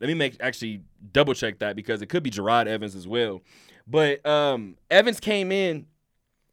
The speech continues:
went eighteen for twenty-five, threw for two hundred and three yards, four touchdowns. He also rushed for three touchdowns. So in his, in, in his first game as a Nighthawk, turns in seven touchdowns, is named the offensive player of the week,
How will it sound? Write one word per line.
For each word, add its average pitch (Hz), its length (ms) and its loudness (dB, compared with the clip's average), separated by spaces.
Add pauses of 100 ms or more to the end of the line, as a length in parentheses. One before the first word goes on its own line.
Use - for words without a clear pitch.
went 170 200 0
eighteen 233 380 0
for 190 40 -6
twenty-five, 147 580 0 (300)
threw 214 140 0
for 233 80 -4
two 208 140 0
hundred 180 180 2
and 160 100 -6
three 156 140 0
yards, 127 420 2 (160)
four 196 200 4
touchdowns. 135 560 -2
He 135 80 -10
also 147 320 -2
rushed 110 340 0
for 110 120 -14
three 117 180 -12
touchdowns. 107 560 -6 (260)
So - 160 0
in 175 160 -4
his, 175 300 -2
in, 143 240 -6 (100)
in 170 300 -2
his 151 180 -4
first 190 540 0
game 110 440 -4 (400)
as 156 220 6
a 143 60 4
Nighthawk, 110 560 -4 (300)
turns 170 340 2
in 131 140 2
seven 214 440 4
touchdowns, 113 720 -6 (260)
is 143 220 -2
named 185 380 -2
the - 100 -2
offensive 151 540 -6
player 131 320 0
of 117 80 -4
the 110 80 -6
week, 110 340 -8